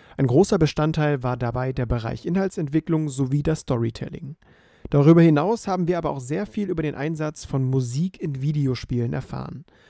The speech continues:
Auch die Themen wie beispielsweise V-R-Interaktion oder die Nutzung von offenen Daten wurden heute angesprochen.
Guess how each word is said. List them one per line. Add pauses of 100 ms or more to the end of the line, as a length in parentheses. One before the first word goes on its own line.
(340)
Auch
die
Themen
wie
beispielsweise
V-R-Interaktion
oder
die
Nutzung
von
offenen
Daten
wurden
heute
angesprochen.